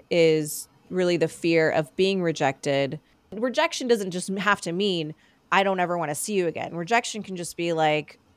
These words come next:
"I don't like what you're doing," or, "I don't wanna order that thing," or, "I don't actually agree with your opinion," or, "I don't really care for what you said."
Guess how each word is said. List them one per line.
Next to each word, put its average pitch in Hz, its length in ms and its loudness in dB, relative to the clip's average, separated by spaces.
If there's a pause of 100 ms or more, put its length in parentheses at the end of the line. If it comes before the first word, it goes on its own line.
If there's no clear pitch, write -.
(260)
"I 170 120 6
don't 180 240 0 (180)
like 165 380 0 (100)
what 170 160 0
you're 175 100 -2
doing," 202 380 2
or, - 160 -4
"I 147 140 2
don't 175 240 0
wanna 214 300 2
order 156 280 2
that 147 220 -2
thing," 147 320 -4
or, 175 520 2 (300)
"I 170 120 2
don't 190 180 -2
actually 185 500 -2 (260)
agree 185 260 2
with 190 160 2
your 208 120 4
opinion," 202 600 -4 (340)
or, 170 760 4
"I 180 80 2
don't 185 100 0
really 190 340 2 (300)
care 180 240 -2
for 190 140 -4
what 196 160 2
you 208 100 -2
said." 226 560 0